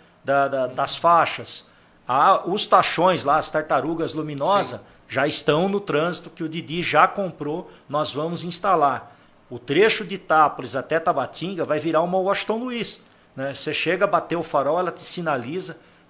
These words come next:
Speaker 1: novos, novos, novas placas. Então, também é um investimento que fácil vai passar de duzentos mil. Da onde sai esse dinheiro, Mi? Dinheiro do povo, do bolso do povo itapolitano, sendo tratado com respeito por nós,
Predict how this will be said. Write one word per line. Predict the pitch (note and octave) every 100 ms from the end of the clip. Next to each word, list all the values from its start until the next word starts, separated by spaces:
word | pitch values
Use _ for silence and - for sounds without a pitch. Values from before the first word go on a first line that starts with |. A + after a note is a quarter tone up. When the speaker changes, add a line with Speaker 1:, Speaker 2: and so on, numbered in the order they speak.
| B2
Speaker 1:
novos, | B2 D#3 F#3 G#3 G3+ - -
novos, | B2 D3+ F3+ D#3 F3
novas | C#3+ C3+ E3+ F#3+
placas. | - E3+ F3+ E3 - A2+ -
Então, | C3 - G3 G3+ - - _ -
também | E3 D#3+ C3+ D3+ G3+
é | A3+
um |
investimento | G#3 E3+ F#3 E3 C#3 F#3 G#3+
que | -
fácil | - - F3+ G3+ - D#3
vai | D#3
passar | E3 F3 - E3
de | F3+
duzentos | F3 D#3 F3+ -
mil. | F3 D3+ - - _ _ -
Da | F3+
onde | G#3 C4+ C4+
sai | - A3
esse | G#3+ G#3+
dinheiro, | G3 G3 D#3+
Mi? | D3+ C3 G#2 -
Dinheiro | C#3+ C3+ D3+ F3
do | F#3+
povo, | - D3 E3+ F3+
do | F#3 C3+
bolso | G#2+ C3 E3+ F3+
do | G3
povo | G3 D#3+ F3+
itapolitano, | F#3 F#3 F#3 F3+ D#3+ - D#3 G3 G3+ _ _ _ _
sendo | - - F3
tratado | E3+ E3+ D3+ E3 -
com | - D#3+
respeito | D3 C#3+ - E3 F#3+ F#3
por | - D#3+
nós, | C3 D3 G3 G#3